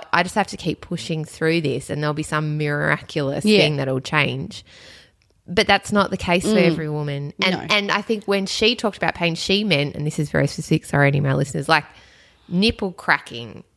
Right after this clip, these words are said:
Speaker 1: and
Speaker 2: Oh.
Speaker 1: that kind of pain. 'Cause if you have really engorged things
Speaker 2: Mm.
Speaker 1: happening with a lot of milk coming through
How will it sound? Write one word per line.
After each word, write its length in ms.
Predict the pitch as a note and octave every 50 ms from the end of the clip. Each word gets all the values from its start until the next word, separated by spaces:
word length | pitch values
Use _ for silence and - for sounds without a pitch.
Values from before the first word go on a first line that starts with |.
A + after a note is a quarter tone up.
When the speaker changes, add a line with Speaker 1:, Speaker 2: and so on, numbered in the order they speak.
| _ -
Speaker 1:
and 140 | - D#3+ F3+
Speaker 2:
Oh. 120 | F3+ G#3 C#4
Speaker 1:
that 280 | F#3+ G3 A3 B3+ C4 -
kind 220 | - F3+ E3 D#3
of 80 | D3 -
pain. 240 | - D#3 C#3+ C#3
'Cause 220 | C#3 - F3 D#3+ F#3+
if 180 | G3 F#3 - -
you 220 | G3 G3+ G#3 G#3
have 300 | G3 G#3+ A3 A3+ A3+ A3+
really 340 | G#3+ G3 F3 E3+ D#3+ E3 - - -
engorged 800 | E3+ E3+ D#3+ D3+ - D3+ D3 D3+ D3+ D3 D3 D3 - - - - - - -
things 340 | E3 D3+ C#3 C3 C3 C3+ F3+
Speaker 2:
Mm. 120 | A#3+ A#3
Speaker 1:
happening 640 | G#3+ F#3+ F3+ F#3 D#3 C3 B2+ B2+ C3 D#3 G3 A3+ A#3 - - - - - - - -
with 100 | E3+ D#3+
a 60 | D#3+
lot 220 | E3 D#3+ D#3+ D#3
of 100 | D3+ D3+
milk 340 | D#3+ D#3 E3 E3+ D#3+ - -
coming 320 | - - D#3 D3+ D3+ D3 D3
through 400 | - - C3+ B2+ C3 C3 C3+